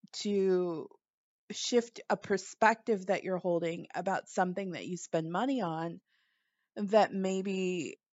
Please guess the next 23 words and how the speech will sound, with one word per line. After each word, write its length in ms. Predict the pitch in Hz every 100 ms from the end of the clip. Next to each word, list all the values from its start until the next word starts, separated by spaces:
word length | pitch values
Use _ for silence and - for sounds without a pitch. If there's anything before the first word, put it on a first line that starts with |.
| _
is 160 | 202 -
kind 260 | - 185
of 100 | 180
a 60 | 170
drag, 540 | - 160 147 50 - - - - - 202
right? 320 | 175 185 196 - 202 _ _ _ _
So 600 | - - 196 185 180 180 - _ - - _ _ _ _ _
spending 720 | - - 269 269 285 262 254 - -
relates 600 | 214 214 208 196 196 -
to 100 | -
managing 880 | 202 190 190 190 180 196 180 175 202 -
your 200 | 190 175
bills 380 | 170 170 170
and 160 | 180 170
your 100 | 165
monthly 400 | 165 156 156 160
expenses. 880 | - - 208 214 202 214 202 196 -
So 140 | 180
be 260 | 165 196 196
soulful 560 | - 185 175 - 180
about 300 | 170 165 -
your 100 | 170
spending 640 | - - 160 170 165 165